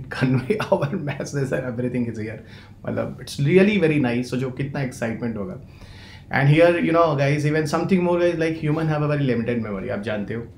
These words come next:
लेकिन st-, still through the help of some chips, external chips,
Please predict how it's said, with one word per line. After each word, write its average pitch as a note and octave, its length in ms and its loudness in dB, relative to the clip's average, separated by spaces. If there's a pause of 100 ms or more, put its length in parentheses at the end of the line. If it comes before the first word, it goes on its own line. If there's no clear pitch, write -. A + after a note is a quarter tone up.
लेकिन C#3+ 220 0
st-, - 760 -10
still A3 300 2
through F3+ 220 -2
the C#3+ 80 2
help B2+ 180 -2
of C3 220 -2
some B2+ 120 0
chips, B2+ 300 -4 (240)
external A#2 440 -4
chips, A2 200 -6